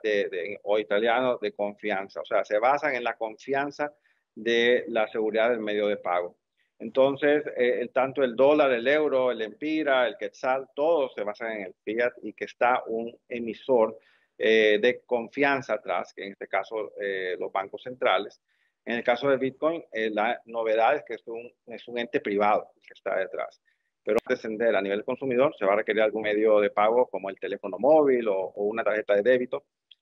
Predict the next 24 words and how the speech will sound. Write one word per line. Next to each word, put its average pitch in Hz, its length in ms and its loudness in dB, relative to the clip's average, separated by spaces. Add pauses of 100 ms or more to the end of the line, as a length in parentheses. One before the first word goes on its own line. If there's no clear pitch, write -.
(140)
Eh, 104 480 4 (140)
uno 123 240 0
de 123 80 4
los 104 180 -2
tweets 147 260 0
que, 107 220 -2
que 104 100 -10
más 107 220 -4
me 127 80 -2
llamó 117 140 0
la 117 60 -2
atención 117 280 -8
decía, 123 400 0 (400)
"¿Cómo 160 420 6
voy 151 220 2
a 147 80 2
comprar 131 260 -6
pupusas? - 480 -12 (380)
¿Y 110 200 -4
cuánto 131 220 0
vale 131 120 4
una 127 80 -2
pupusa?". 127 380 -6
Bueno, 104 260 -4